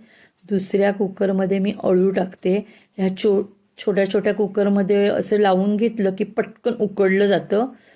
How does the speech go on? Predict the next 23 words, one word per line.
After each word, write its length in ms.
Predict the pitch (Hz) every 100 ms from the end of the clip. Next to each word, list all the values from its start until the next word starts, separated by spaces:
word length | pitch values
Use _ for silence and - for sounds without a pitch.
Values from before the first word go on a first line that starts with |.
| _ _ _
आणि 140 | 202
जेवण 360 | 190 196 190 202
पण 140 | 208
पटकन 500 | 202 202 190 - 202
बनतं. 380 | 196 175 165 190 202
तर 100 | 202
बघा, 220 | 185 190
आपण 220 | 190 190 208
अळूमध्ये 560 | 208 190 190 185 208 233
ओली 240 | 202 185 196
मिरची 360 | 202 190 202
आणि 140 | 196 196
कोकम 460 | 196 190 190 196 202
टाकलं 360 | 190 - 165
आहे 140 | 190 247 - _ _ _ _ _ _ -
आणि 260 | 190 180 190
मी 140 | 190
इथे 220 | 185 185 202
बघा 220 | 190 190
वरून 280 | 190 185 220
पाणी 340 | 226 180 185
टाकलं 340 | 180 175 170
आहे 120 | 170